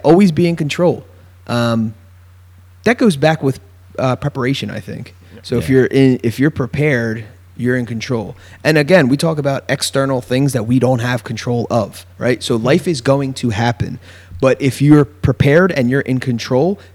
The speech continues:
Speaker 1: these life things are now inconveniences and not,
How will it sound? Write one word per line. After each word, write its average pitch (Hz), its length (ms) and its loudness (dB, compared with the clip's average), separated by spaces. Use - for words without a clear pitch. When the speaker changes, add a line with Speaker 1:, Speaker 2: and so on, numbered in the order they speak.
Speaker 1:
these 135 320 -2
life 139 240 0
things 135 300 -4
are 117 40 -4
now 117 220 -4
inconveniences 110 960 -2
and 117 280 -2
not, 123 340 2